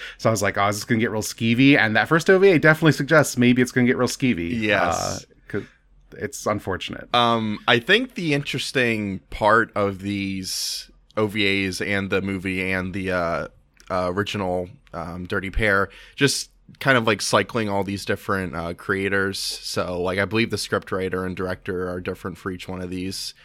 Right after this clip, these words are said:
Speaker 2: which is kinda neat.
Speaker 1: Mm-hmm.
Speaker 2: I think there's some attempt to, like, kind of take Dirty Pair in these different directions, which I appreciated, but in this case, I didn't really think it panned out, except for them trying to, like, get the girl to come hang out with them. That was very cute.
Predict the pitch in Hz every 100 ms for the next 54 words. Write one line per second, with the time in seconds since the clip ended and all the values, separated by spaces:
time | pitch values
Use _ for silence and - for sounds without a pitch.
0 | - - - - 127 151 - 156 110 104
1 | 90 82 98 - 104 104 95 95 - -
2 | _ _ _ _ _ _ - - 113 101
3 | - 107 90 - 110 98 98 92 90 -
4 | - - - - _ - 123 110 107 104
5 | 101 95 98 - - 113 117 110 104 101
6 | 104 101 98 95 - 95 101 98 95 -
7 | 120 110 110 - 104 110 107 113 110 117
8 | 110 110 98 95 76 - - - - -
9 | 113 123 120 - 113 95 - 87 92 64
10 | 87 87 - 87 95 - 95 92 92 85
11 | - 107 - 175 - 135 120 110 110 101
12 | - 101 98 - 104 87 98 90 90 -
13 | - - - 107 104 90 95 87 95 90
14 | 92 80 71 67 - 57 85 90 - 92
15 | - 71